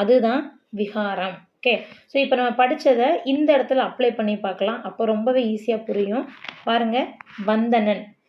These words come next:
So நம்ம என்னென்ன படிச்சிருக்கோம்? பகுதி படிச்சிருக்கோம், கடைசியா வந்துச்சுன்னா விகுதி படிச்சோம், இடையில வந்துச்சுன்னா இடைநிலை படிச்சோம்,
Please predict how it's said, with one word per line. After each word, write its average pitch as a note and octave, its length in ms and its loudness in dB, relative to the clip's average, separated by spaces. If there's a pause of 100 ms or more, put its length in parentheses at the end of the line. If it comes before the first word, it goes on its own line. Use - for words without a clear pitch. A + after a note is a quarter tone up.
(180)
So - 40 -4 (100)
நம்ம C4 200 2
என்னென்ன C#4+ 320 2
படிச்சிருக்கோம்? A3+ 540 0 (400)
பகுதி A#3 300 4 (100)
படிச்சிருக்கோம், G#3+ 560 -2 (800)
கடைசியா B3 400 4
வந்துச்சுன்னா A3+ 420 0
விகுதி A3+ 320 0
படிச்சோம், A3 440 0 (440)
இடையில B3 280 4
வந்துச்சுன்னா A3 380 0
இடைநிலை A3 340 4 (140)
படிச்சோம், A3 420 2